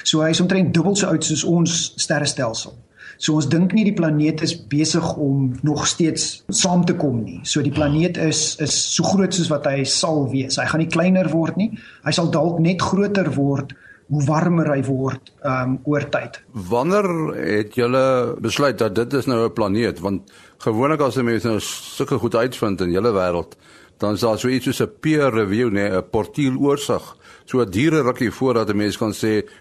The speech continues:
Speaker 2: "Dit is 'n planeet."
Speaker 1: Ja, so ons het hierdie planeet, het ons, ons het hom, uh, 'n kandidaatplaneet eerste geïdentifiseer in omtrent, kom ons sê so, dit was seker Junie maand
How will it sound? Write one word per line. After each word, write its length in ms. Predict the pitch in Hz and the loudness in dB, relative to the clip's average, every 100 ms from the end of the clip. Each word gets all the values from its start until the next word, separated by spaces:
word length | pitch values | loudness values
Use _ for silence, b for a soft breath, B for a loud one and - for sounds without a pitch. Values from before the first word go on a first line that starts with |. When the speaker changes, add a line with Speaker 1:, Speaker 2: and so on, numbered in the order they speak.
| B | B
Speaker 2:
"Dit 140 | 107 | 0
is 140 | 110 120 | 0 -2
'n 80 | |
planeet." 560 | 104 95 101 87 - - _ _ _ _ _ B B B | 0 0 0 -2 -4 -16 _ _ _ _ _ B B B
Speaker 1:
Ja, 180 | - 175 | -2 0
so 160 | 135 226 | 0 0
ons 220 | 233 240 | 2 2
het 120 | 277 | 2
hierdie 360 | 202 214 214 208 | 2 2 2 0
planeet, 520 | 202 185 165 180 196 | 0 2 4 2 0
het 160 | 170 - | -2 0
ons, 260 | 175 170 | 0 0
ons 180 | 170 165 | -2 -2
het 100 | 185 | 0
hom, 360 | 190 185 180 160 | 2 2 2 2
uh, 360 | 143 139 139 135 | 0 0 0 0
'n 80 | 135 | -2
kandidaatplaneet 1200 | 180 175 143 139 185 - 185 147 156 165 165 - | 2 2 2 2 0 0 0 2 2 2 -2 -4
eerste 460 | 175 160 - 165 147 | 0 0 0 0 0
geïdentifiseer 1300 | - 147 135 165 156 147 - 151 - 175 151 135 123 | 0 0 0 0 2 2 0 0 0 0 0 0 -2
in 360 | 147 135 135 139 | -2 0 2 0
omtrent, 420 | 143 143 151 147 | 0 2 2 0
kom 120 | 151 | 0
ons 180 | 143 139 | 0 0
sê 80 | 147 | 0
so, 180 | - 131 | 0 0
dit 120 | 127 | 0
was 140 | 147 | 0
seker 180 | - 202 | 0 2
Junie 400 | 147 123 165 175 | 2 4 4 4
maand 420 | 147 135 139 131 | 2 2 0 -2